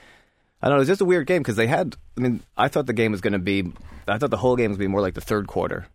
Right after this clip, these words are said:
and that Seattle's defense would dominate. Uh, um, but that, the third quarter was just, was more the aberration. Um, somehow, you know, once the Seattle, it seemed like everything was collapsing in that, in the third,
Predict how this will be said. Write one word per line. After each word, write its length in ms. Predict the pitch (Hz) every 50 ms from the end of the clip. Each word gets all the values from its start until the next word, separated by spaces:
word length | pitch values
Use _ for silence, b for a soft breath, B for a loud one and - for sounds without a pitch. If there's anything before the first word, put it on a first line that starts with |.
| _ - - _ _ _ _ _ _ _ _ - -
and 460 | - 95 95 95 90 90 87 82 - - - - -
that 160 | - 92 87
Seattle's 460 | - - 95 95 98 - 90 87 90
defense 300 | - 98 95 95 90 90
would 100 | 92 73
dominate. 400 | 92 87 87 85 85 82 80 78 - - _ _
Uh, 120 | - 85 - - -
um, 340 | 92 82 85 85 82 87 87
but 180 | - 92 87 -
that, 220 | 98 95 113 - _ _
the 100 | - 90
third 300 | 90 - - 113 127 123
quarter 240 | - 117 90 85 85
was 80 | 90 -
just, 180 | - 95 - - - _ _ -
was 180 | - 92 90 92
more 180 | 92 87 87 85
the 100 | 90 87
aberration. 640 | 85 85 92 90 98 107 101 - - 87 87 - - _ -
Um, 400 | - 87 82 80 78 78 87 95 _ b b b b b b b b
somehow, 800 | b - - 120 123 123 117 117 107 98 98 95 90 90 95 - - _ _ _ _ _ _ _ _ _ _ _
you 100 | - 107
know, 100 | 95 90
once 340 | 90 92 101 110 120 120 -
the 160 | - - -
Seattle, 580 | 90 - - 101 98 95 92 92 90 90 - - - _ _ _ _ _ _ -
it 120 | 98 95
seemed 220 | - - 123 127
like 120 | 107 92 85
everything 400 | - 107 110 117 110 113 98 95
was 120 | 87 80
collapsing 440 | - - 104 92 95 - - - 87
in 80 | 85 80
that, 160 | 82 80 - - _ -
in 140 | - 82 87
the 60 | 82
third, 360 | - - 90 92 92 78 -